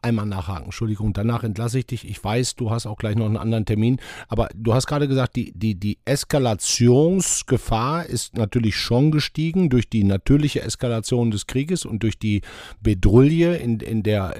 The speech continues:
das, die russische Armee jetzt ist. Ähm, wie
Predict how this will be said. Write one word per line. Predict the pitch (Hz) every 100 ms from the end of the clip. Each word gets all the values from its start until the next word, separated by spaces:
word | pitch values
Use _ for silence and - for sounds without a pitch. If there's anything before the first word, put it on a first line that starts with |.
| 95
das, | 92 92 -
die | 92 92 98
russische | 90 123 143 - 120
Armee | - 107 107 110 -
jetzt | 95 85
ist. | 165 175 - - - - -
Ähm, | 104 98 _
wie | 107 110 147 170 214